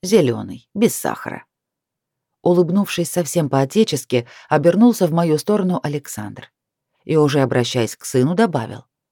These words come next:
«Надеюсь, ты не против, если я у тебя немного покомандую?»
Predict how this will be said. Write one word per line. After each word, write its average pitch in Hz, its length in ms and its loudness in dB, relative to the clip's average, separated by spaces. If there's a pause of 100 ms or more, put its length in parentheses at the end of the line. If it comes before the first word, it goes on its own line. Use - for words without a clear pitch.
(920)
«Надеюсь, 107 600 -2
ты 110 260 -2
не 110 140 -2
против, 190 420 0
если 113 280 -4
я 117 200 4
у 113 60 0
тебя 117 260 0
немного 120 400 2
покомандую?» 113 800 0